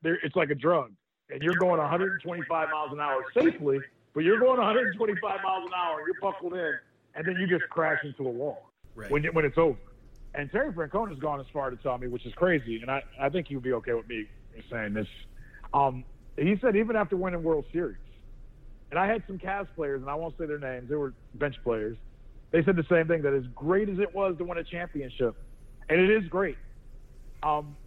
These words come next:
Speaker 1: you have that, you know, for, you know, for a couple days after you win, you're, you're riding high,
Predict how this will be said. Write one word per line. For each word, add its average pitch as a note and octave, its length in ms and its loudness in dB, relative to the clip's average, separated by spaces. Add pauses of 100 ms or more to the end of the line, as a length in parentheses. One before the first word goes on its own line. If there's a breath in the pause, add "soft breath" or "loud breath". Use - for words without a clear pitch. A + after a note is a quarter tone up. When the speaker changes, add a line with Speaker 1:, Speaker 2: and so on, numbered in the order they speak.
(120)
Speaker 1:
you E3 120 -4
have F#3 260 2
that, F#3 240 -2
you F3+ 80 -6
know, E3+ 240 -2
for, D3+ 200 -4 (320)
you F3 80 -6
know, D#3 260 -4
for E3+ 120 0
a D#3+ 40 2
couple G#3+ 240 0
days G3+ 340 2
after G3 220 -6
you G3 120 -4
win, G3+ 200 -2
you're, F#3+ 220 -4
you're F3 200 -4
riding F#3 340 2
high, F3+ 420 -2